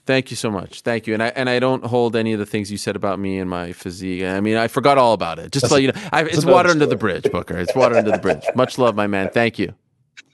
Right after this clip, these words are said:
Speaker 2: You got it, bro. Holla back.
Speaker 1: All right, there he is. Booker T, the legend, the five-time W C W champion. See, that's how you make it happen. That's how you make it happen.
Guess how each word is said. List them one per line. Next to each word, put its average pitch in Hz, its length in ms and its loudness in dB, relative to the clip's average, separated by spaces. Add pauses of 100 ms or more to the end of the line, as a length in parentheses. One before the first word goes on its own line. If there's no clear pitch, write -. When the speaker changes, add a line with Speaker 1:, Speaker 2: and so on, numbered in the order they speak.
(460)
Speaker 2:
You 131 120 -2
got 135 180 8
it, 107 140 2
bro. 113 120 4
Holla 113 300 6
back. 101 200 4 (120)
Speaker 1:
All 113 140 2
right, 110 200 2
there 127 240 2
he 127 100 4
is. 117 380 0 (220)
Booker 123 260 0
T, 113 280 0
the 98 120 0
legend, 110 420 -2 (840)
the 104 80 -6
five-time 117 800 -2 (180)
W 117 260 0
C 113 200 -4
W 107 360 2
champion. 110 640 -4 (540)
See, - 180 -4
that's 120 240 2
how 127 120 0
you 113 140 -2
make 113 220 -2
it 107 80 -2
happen. 117 400 -4 (480)
That's 135 300 0
how 131 80 2
you 123 160 0
make 120 200 0
it 123 80 0
happen. 123 480 -2